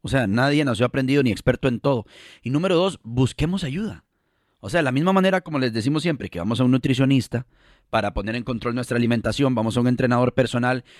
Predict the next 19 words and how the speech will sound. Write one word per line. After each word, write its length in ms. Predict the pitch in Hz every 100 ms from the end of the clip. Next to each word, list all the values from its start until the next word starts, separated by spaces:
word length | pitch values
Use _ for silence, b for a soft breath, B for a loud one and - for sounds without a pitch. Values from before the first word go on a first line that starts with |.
| B
para 160 | B 113
tener 220 | 107 120
el 80 | 123
cuerpo 260 | 135 120 123
que 120 | 127
queremos. 480 | 139 127 107 127 - b b
Ayer 380 | 120 117 196 -
estaba 320 | 110 131 147
viendo 280 | 165 165 165
una 100 | 160
entrevista 440 | 156 117 131 143
tuya 260 | 139 139 131
muy 160 | 123 131
buena 320 | 123 123 123
del 220 | 139 107 117
último 280 | 117 135 104
Bourbon 380 | 131 131 139
que 120 | 120 101
tuvieron, 460 | 104 120 113 120